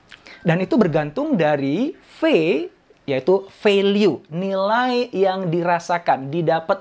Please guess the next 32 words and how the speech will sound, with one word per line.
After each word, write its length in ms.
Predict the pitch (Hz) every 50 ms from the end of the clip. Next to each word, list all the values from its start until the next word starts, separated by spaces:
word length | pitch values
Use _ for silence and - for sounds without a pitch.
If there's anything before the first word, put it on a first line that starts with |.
| - 165
oleh 160 | 160 160 156
pelanggan 640 | - - 143 135 139 147 156 170 220 294 339 320 - - - - - - -
ketika 320 | - 196 180 196 - 214
mereka 320 | 214 208 202 202 202 262 277
membeli 640 | 254 233 220 208 180 185 180 185 208 202 269 277 -
produk 240 | 202 185 180 175 - -
Anda 320 | 151 165 185 220 233 220
atau 240 | 220 220 196 190 185
menggunakan 640 | 185 180 180 170 170 170 170 165 165 170 185 185 180
layanan 480 | 170 160 165 156 151 151 151 151 - -
Anda. 320 | 135 135 127 123 104 - - _ _ _ _ - - - - - - - _ _ _ -
Sementara 400 | - - 160 156 147 151 151 147 - -
P 160 | 214 254 247
adalah 320 | 196 156 156 156 - -
price, 480 | - 147 139 135 175 254 262 - - -
yaitu 320 | - 147 139 139 - 214
harga 720 | - - 170 175 180 175 175 170 160 165 156 143 156 196 202
yang 240 | 180 175 175 175
harus 320 | 165 - 196 220 294 - -
mereka 320 | 254 233 214 - 208 190
bayarkan 480 | 170 160 160 156 - - 220 226 208 185
untuk 160 | 196 165 160
dapatkan 480 | 147 143 - 131 - - - 175 185 170
value 480 | - 165 143 143 147 151 151 147 143
tadi. 320 | 135 123 123 123 - - - _ _ _ - _ - - - - - _ - - _ - -
C 320 | - 214 196 190 247 302
adalah 320 | - 170 160 160 165 175 170
communication, 720 | - 165 160 160 156 160 - 160 156 - - 160 131 123
bagaimana 480 | 135 143 139 151 147 147 160 170 175 -
Anda 160 | 151 151 170
mengkomunikasikan 1120 | 170 165 151 - - 151 147 151 151 147 147 - 151 135 - - 147 - - 156 156 151
value 320 | - - 139 135 135 135